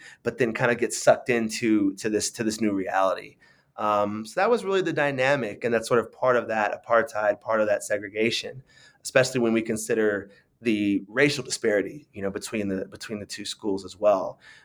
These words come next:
Um, and I think in, in general, the last thing I would say about this is that continuation schools are, um,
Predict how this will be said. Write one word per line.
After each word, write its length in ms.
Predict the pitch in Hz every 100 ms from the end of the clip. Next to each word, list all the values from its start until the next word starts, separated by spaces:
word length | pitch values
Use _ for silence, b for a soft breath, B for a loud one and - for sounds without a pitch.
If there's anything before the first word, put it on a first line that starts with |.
| B
Um, 580 | 117 110 107 104 101 104 _ _ _ _ _ - -
and 100 | 131
I 60 | 127
think 240 | 147 139
in, 100 | 131
in 200 | 131 131
general, 480 | 127 143 165 131 117
the 60 | 123
last 220 | - -
thing 100 | 127
I 20 |
would 100 | 113
say 220 | - 135
about 260 | 139 123 120
this 260 | 117 107
is 100 | 107
that 120 | 107 110
continuation 580 | 113 139 131 127 127
schools 520 | 123 - 123 120 117 -
are, 460 | 117 117 113 110 B B B B _ -
um, 520 | 110 101 98 95 95